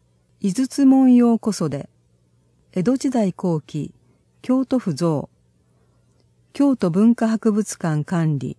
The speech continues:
写真終わり。日時、八月十日土曜から十月六日日曜、十時から十九時三十分。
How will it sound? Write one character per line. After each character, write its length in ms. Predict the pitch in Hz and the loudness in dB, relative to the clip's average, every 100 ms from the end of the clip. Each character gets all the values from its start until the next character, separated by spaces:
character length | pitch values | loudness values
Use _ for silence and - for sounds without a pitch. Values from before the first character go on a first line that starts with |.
| _ _ _ _ _ _ _ _ _ _ _ | _ _ _ _ _ _ _ _ _ _ _
写 220 | - 185 175 | -8 -6 -2
真 320 | 226 226 220 185 | 2 2 2 0
終 80 | |
わ 160 | 170 165 | -2 -2
り。 180 | 147 165 _ _ _ _ _ _ _ _ _ _ _ _ _ _ _ _ _ _ - | -4 -8 _ _ _ _ _ _ _ _ _ _ _ _ _ _ _ _ _ _ 0
日 300 | 214 - 175 | 0 0 -4
時、 220 | 143 - - _ _ _ _ _ | -4 -8 -12 _ _ _ _ _
八 300 | - 196 277 | -8 -4 0
月 280 | 277 277 - | 0 0 -2
十 240 | - 240 | 0 0
日 300 | 220 220 208 - | 2 0 0 -2
土 160 | 175 185 | -2 2
曜 220 | 208 196 | 2 2
か 160 | - 160 | -2 -2
ら 240 | 160 156 _ _ _ _ - | -2 -6 _ _ _ _ -2
十 260 | 196 240 | 2 4
月 300 | 247 247 - | 4 0 2
六 200 | 214 208 196 | 4 4 2
日 240 | 190 180 - | -2 -2 -2
日 340 | 180 - - | -4 -2 -2
曜、 320 | 175 151 143 - _ _ _ _ _ _ - | 0 0 -4 -10 _ _ _ _ _ _ -4
十 260 | 196 277 | 2 4
時 160 | 240 196 | 2 0
か 180 | - 165 | -4 -2
ら 220 | 151 151 - _ | -2 -6 -10 _
十 240 | 165 254 254 | 0 2 2
九 140 | 196 | 0
時 100 | 165 | -4
三 300 | - 185 196 | -2 2 2
十 140 | 185 | 0
分。 440 | 170 _ 147 143 | -4 _ -6 -6